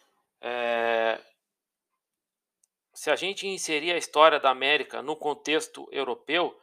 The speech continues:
e aí a, a tarefa fundamental pra se identificar, então a gente tem que ver os elementos que estruturaram a dominação,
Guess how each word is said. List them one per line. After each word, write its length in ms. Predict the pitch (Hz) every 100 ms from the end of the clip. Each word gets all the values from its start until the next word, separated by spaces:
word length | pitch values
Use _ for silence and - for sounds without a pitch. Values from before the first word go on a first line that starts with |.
| _ _ _ _ _ _
e 80 | 127
aí 300 | 131 165 175
a, 60 |
a 480 | 151 - 143 139 131 - _
tarefa 400 | 131 139 147 147
fundamental 1200 | - 196 196 170 165 151 - 143 147 131 - _ _ _ _ _ _ _
pra 160 | - 120
se 260 | - - 143
identificar, 1160 | 147 151 135 139 - 123 - 139 160 143 - - _ _ _ _ _ _ _ _ _ _ _ _ _ _ _
então 160 | - 143
a 80 | 143
gente 200 | 151 -
tem 160 | 151
que 120 | 151
ver 360 | 120 151 165 -
os 580 | - 143 143 143 139 123
elementos 480 | 151 151 147 175 170
que 200 | - 175
estruturaram 1080 | 160 156 - 160 - 143 135 135 170 202 185
a 80 | 160
dominação, 840 | 165 165 160 139 - 143 165